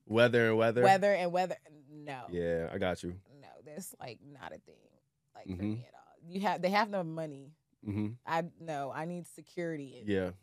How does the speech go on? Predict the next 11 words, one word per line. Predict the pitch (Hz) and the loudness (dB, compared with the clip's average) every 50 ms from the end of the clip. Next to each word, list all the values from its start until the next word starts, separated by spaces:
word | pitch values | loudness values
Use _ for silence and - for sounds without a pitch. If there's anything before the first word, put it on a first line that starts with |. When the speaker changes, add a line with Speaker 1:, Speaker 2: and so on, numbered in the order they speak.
| _ _ _ | _ _ _
Speaker 2:
Like, | - - 151 147 135 _ _ | -20 -20 -20 -20 -20 _ _
for | - 147 143 | -14 -12 -12
real. | 143 139 127 127 127 135 175 180 - | -12 -14 -16 -18 -18 -16 -16 -8 -4
Speaker 1:
Got | 92 87 85 85 - | -4 -2 -2 -2 -4
you. | 90 90 95 - - 92 | -6 -8 -8 -10 -10 -8
That's | 101 - | -8 -6
a | 104 98 | -6 -4
fact. | - 87 | -2 -2
Speaker 2:
And, | 90 - - 170 170 165 160 160 160 160 160 160 | 0 0 0 -2 -2 -2 -2 -2 -4 -4 -4 -4
um, | - 160 170 165 160 160 160 - | -4 -4 -2 -2 -2 -4 -2 0
oh, | 175 190 185 175 165 175 | 2 4 4 4 2 -2